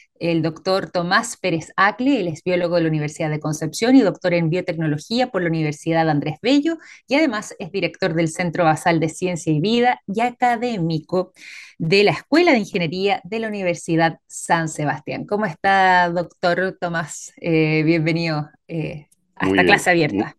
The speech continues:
Speaker 2: Mu-, <laughs> muy bien, muchas gracias por la invitación. Feliz de participar.
Speaker 1: Muchísimas gracias. Y también nos acompaña el día de hoy el doctor Felipe Torres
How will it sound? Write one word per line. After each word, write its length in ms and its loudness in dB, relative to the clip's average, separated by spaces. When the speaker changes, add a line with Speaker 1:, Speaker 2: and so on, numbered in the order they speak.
Speaker 2:
Mu-, 300 -4
<laughs> 60 -14
muy 140 2
bien, 100 2
muchas 260 0
gracias 240 -2
por 100 -8
la 60 -2
invitación. 480 -6
Feliz 220 -6
de 80 0
participar. 440 -8
Speaker 1:
Muchísimas 500 -6
gracias. 400 2
Y 80 2
también 220 -2
nos 100 4
acompaña 460 0
el 80 -2
día 180 -2
de 160 -2
hoy 320 -4
el 140 -4
doctor 280 -6
Felipe 680 -2
Torres 320 -2